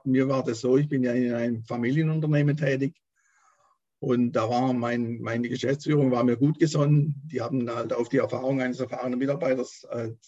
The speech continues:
äh, weiterhin bauen wollen. Hat dann für mich den Antrag beim Integrationsamt gestellt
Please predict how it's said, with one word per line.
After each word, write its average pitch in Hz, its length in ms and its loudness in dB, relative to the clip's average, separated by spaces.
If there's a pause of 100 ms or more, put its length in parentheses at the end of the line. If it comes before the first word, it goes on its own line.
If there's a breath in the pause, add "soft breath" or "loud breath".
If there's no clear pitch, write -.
(140)
äh, 107 200 -8
weiterhin 127 460 2
bauen 147 380 4
wollen. 151 420 4 (340 soft breath)
Hat 139 140 -4
dann 131 160 0
für 135 80 -4
mich 135 200 2
den 131 120 -2
Antrag 135 380 0
beim 131 180 2
Integrationsamt 131 800 0
gestellt 160 500 0